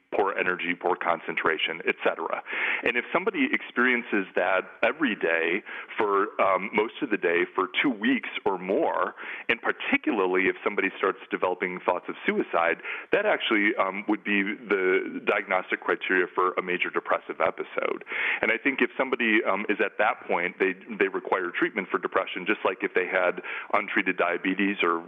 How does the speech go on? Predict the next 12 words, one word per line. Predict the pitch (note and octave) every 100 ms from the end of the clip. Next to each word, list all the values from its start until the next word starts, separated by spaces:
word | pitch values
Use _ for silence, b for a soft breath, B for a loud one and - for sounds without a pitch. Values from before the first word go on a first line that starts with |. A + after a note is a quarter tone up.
| -
cancer | F#2+ F#2+ - F#2+
or | F#2 F#2+
any | F#2+ F2+
other | G2 E3
medical | F#2 F2 F2
problem, | - E2+ E2+ F2+
because | F2+ G2 F#2
depression | - - G#2+ - G2
is | A#2 A2
a | F#2
medical | E2+ F2 D2+
problem. | - F2 G#2 -